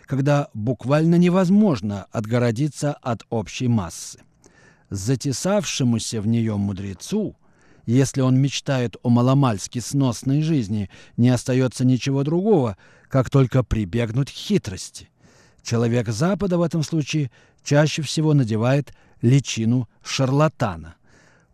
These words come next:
Поскольку наша чернь с её пристрастием ко всему новому и необычному охотно прощает эксцентричному человеку то, чего никогда не спустила бы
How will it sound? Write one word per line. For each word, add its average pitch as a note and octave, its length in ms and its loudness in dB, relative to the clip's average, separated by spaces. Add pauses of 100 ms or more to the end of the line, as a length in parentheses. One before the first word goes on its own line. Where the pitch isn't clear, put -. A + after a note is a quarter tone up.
Поскольку B2+ 460 -2
наша B2 320 0
чернь F2+ 560 -4 (240)
с - 140 -10
её A2+ 200 0
пристрастием A#2+ 840 -2
ко B2 140 -8
всему C#3 320 0
новому G#2+ 680 2 (200)
и C3 100 0
необычному C#3 880 0 (220)
охотно D#3 520 -2
прощает A2 640 -6 (200)
эксцентричному B2 840 -2
человеку A#2+ 520 -4
то, F#3+ 300 -2 (340)
чего B2+ 260 0
никогда A#2+ 540 2
не E3 80 4
спустила A#2+ 480 -6
бы A2+ 240 -4